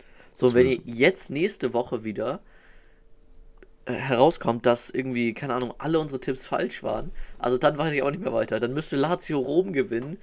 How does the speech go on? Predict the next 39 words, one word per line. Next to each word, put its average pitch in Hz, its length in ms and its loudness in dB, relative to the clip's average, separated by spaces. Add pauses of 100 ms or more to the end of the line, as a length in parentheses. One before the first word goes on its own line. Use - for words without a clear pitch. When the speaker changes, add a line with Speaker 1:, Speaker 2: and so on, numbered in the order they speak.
(160)
Speaker 1:
dann 139 120 -4
müsste 143 240 -6
Gladbach 139 520 0
gewinnen. 123 480 0 (340)
Also 147 240 0
<laughs> - 220 -2
das 180 200 8
wär 180 220 10
schon 175 300 -4
ganz, 143 280 -2
ganz 120 280 -4
wild. 104 320 -6 (640)
Speaker 2:
Ja, 123 160 4
also 110 280 0
bei 107 220 2 (480)
einem 160 240 6
Tipp 170 200 0
wird 131 100 2
einer 127 180 8
von 123 140 2
uns 117 100 2
auf 98 100 0
jeden 104 160 8
Fall 92 120 4
richtig 85 280 -2
sein. 85 220 0
Bergamo 110 360 6
oder 98 180 6
Real 90 160 6
Madrid. 87 400 -2 (180)
Obwohl, 107 320 8
Speaker 1:
Ja. 104 140 2
Speaker 2:
null 117 180 8
null 123 160 8
könnte 107 220 4
auch 92 120 6
rauskommen 87 380 0
oder 85 160 -2
sowas. 82 320 -6